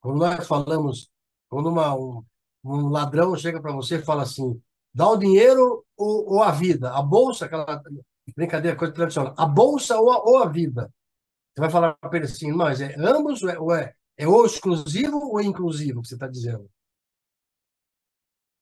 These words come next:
Melhor você supor, supor logo que é um ou exclusivo, então a hora que você der a bolsa, você fica com a vida, né?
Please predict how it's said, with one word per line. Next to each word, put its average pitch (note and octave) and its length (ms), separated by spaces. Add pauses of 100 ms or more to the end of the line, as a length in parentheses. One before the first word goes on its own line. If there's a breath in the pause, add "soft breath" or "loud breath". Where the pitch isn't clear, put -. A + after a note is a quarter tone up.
(440)
Melhor D3+ 260
você A#3 200
supor, A3 500 (100)
supor F3 580
logo E3+ 340
que D#3+ 280
é D3+ 120
um D3 320
ou C#3+ 80
exclusivo, F3+ 760 (560)
então D#3+ 140
a - 60
hora F3+ 120
que - 60
você D#3 140
der D#3+ 100
a E3 80
bolsa, F3+ 420
você G#3+ 180 (160)
fica G#3+ 200
com A3 80
a A3+ 80
vida, D3+ 300
né? E3+ 260